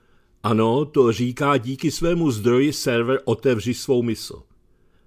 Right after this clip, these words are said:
Na něm je umístěno video, které je opatřeno českým dubbingem,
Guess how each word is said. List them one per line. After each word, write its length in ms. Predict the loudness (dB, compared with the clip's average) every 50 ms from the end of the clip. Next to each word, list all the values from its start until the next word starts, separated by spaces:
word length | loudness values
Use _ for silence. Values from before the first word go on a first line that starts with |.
| _ -8
Na 160 | -4 0 0
něm 260 | 2 2 2 2 4 4
je 100 | 2 2
umístěno 680 | 2 0 0 0 0 -2 -2 0 0 2 2 2 2
video, 440 | 2 0 2 2 2 2 2 0 -2
které 260 | -4 -2 -2 0 0
je 100 | 0 0
opatřeno 600 | -2 -2 -4 -2 -2 -4 -4 -2 -4 -2 -2 -2
českým 500 | -2 -4 -6 -8 -6 -6 -6 -4 -4 -2
dubbingem, 720 | 0 0 0 0 -2 -2 -2 -2 -2 -2 -2 -4 -8 -10